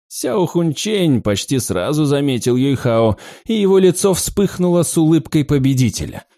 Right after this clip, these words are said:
Он улыбнулся и сказал: «Парные боевые духи, а ты великолепен!» Хотя ранее Ван Дун и Юйхао спорили друг с другом,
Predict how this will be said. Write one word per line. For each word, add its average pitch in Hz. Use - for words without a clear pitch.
Он 190
улыбнулся 156
и 143
сказал: 85
«Парные 107
боевые 104
духи, 110
а 110
ты 104
великолепен!» 107
Хотя 117
ранее 113
Ван 110
Дун 113
и 107
Юйхао 110
спорили 110
друг 107
с 110
другом, 151